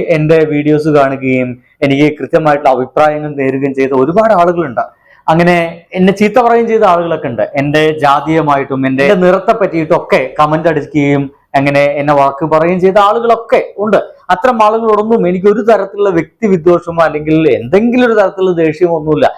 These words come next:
അവരോടൊക്കെ നിറഞ്ഞ സ്നേഹം മാത്രമേ ഉള്ളൂ. എന്നെ സംബന്ധിച്ച്, എന്നെ സംബന്ധിച്ച് രണ്ടായിരത്തി ഇരുപത്തിമൂന്ന് എന്ന് പറയുന്നത് മോശമല്ലാത്ത ഒരു വർഷം തന്നെയായിരുന്നു. നിങ്ങൾക്കും അങ്ങനെ തന്നെ ആയിരിക്കും വിചാരിക്കുന്നു. കഴിഞ്ഞു പോയ ഒരവസ്ഥകളെയും ഞാൻ പഴി ചാരുന്നില്ല. ഇനിയുള്ള ഒരു വർഷത്തിലേക്ക്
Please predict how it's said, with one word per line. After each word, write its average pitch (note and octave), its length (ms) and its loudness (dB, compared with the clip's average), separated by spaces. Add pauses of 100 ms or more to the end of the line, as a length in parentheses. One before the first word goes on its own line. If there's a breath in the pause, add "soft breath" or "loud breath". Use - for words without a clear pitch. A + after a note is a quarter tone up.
(220 loud breath)
അവരോടൊക്കെ D3 540 0
നിറഞ്ഞ C#3 360 0
സ്നേഹം C#3+ 460 -2
മാത്രമേ C3 340 -2
ഉള്ളൂ. B2+ 280 0 (220 loud breath)
എന്നെ A3 160 2
സംബന്ധിച്ച്, G#3 920 -4 (500)
എന്നെ F#3+ 180 2
സംബന്ധിച്ച് G3 680 0 (220 loud breath)
രണ്ടായിരത്തി F3 560 2 (300)
ഇരുപത്തിമൂന്ന് D#3+ 640 0
എന്ന് D#3 120 0
പറയുന്നത് C#3+ 520 0 (240 loud breath)
മോശമല്ലാത്ത A3 640 0 (100)
ഒരു D#3 120 2
വർഷം C#3 320 -2
തന്നെയായിരുന്നു. G#2 400 -8 (100)
നിങ്ങൾക്കും D3 480 -2
അങ്ങനെ C#3+ 240 -2
തന്നെ C#3+ 160 -2
ആയിരിക്കും C3+ 300 -2
വിചാരിക്കുന്നു. C3+ 420 -4
കഴിഞ്ഞു A3+ 240 2
പോയ F#3+ 360 2 (280 loud breath)
ഒരവസ്ഥകളെയും G3+ 720 0
ഞാൻ D#3 240 0
പഴി D3+ 180 0
ചാരുന്നില്ല. A#2+ 600 -2
ഇനിയുള്ള C#3 340 2
ഒരു C#3+ 80 0
വർഷത്തിലേക്ക് D3 600 0